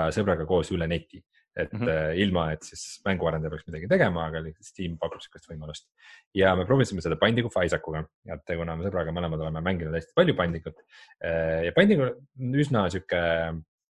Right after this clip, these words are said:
Speaker 1: primitiivne see mitmikmäng, et me kunagi Martiniga, vaatasin, viis aastat tagasi tegime video, kuidas me mängime Binding of Isaac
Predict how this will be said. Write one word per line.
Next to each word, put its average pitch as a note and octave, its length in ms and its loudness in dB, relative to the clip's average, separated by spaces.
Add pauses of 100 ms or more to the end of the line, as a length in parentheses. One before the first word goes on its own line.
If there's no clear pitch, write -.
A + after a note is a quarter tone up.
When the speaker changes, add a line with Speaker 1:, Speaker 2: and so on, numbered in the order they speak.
(160)
Speaker 1:
primitiivne D#2+ 840 -2
see D#2+ 480 -4
mitmikmäng, D#2+ 580 -10
et D#2 180 -12
me E2+ 140 -4
kunagi E2+ 320 -2
Martiniga, D#2+ 680 0
vaatasin, F2 280 0
viis G2 220 2
aastat D#2 160 -6
tagasi E2 300 0
tegime D#2 460 -4
video, B2+ 260 2
kuidas E2 240 -10
me E2 120 -6
mängime D#2+ 320 -6
Binding E2+ 240 -4
of F#2 140 -2
Isaac E2 160 -6